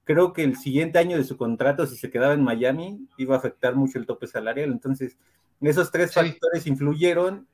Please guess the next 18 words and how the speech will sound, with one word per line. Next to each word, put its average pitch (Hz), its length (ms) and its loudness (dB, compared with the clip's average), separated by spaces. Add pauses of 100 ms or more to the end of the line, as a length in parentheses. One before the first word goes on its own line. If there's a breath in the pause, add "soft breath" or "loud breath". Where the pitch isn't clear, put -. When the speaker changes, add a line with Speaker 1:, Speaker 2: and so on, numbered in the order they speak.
(600)
Speaker 1:
y, 131 100 -2
pues, 127 260 0
al 123 140 4
final 143 340 4
ahorita 151 400 2
él 147 240 0
con 135 180 2
una 147 200 2
buena 147 280 2
línea 143 300 2
y 123 100 0
un 135 120 2
buen 139 160 2
corredor 127 580 0
se - 140 -16
está 131 220 2
viendo 131 380 2
que 113 220 -6